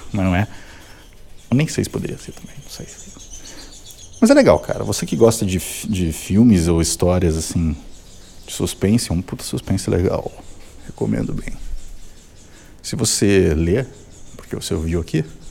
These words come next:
me manda uma mensagem, manda mensagem no Twitter, manda alguma coisa, manda um alô, fala o que você achou e tal. Eu vi, eu comentei desse livro já bastante no, na internet.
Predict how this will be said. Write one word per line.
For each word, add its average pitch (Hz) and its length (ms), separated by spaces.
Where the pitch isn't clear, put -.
me - 80
manda 175 180
uma 220 80
mensagem, 180 460
manda 113 260
mensagem 151 340
no 131 100
Twitter, 131 580
manda 127 300
alguma 120 420
coisa, 143 300
manda 135 140
um 143 40
alô, 135 340
fala - 260
o - 20
que - 160
você - 80
achou 131 460
e - 40
tal. 107 360
Eu - 80
vi, 139 280
eu 113 200
comentei 139 440
desse 117 280
livro 92 300
já 90 160
bastante 87 580
no, 80 280
na 90 100
internet. 90 680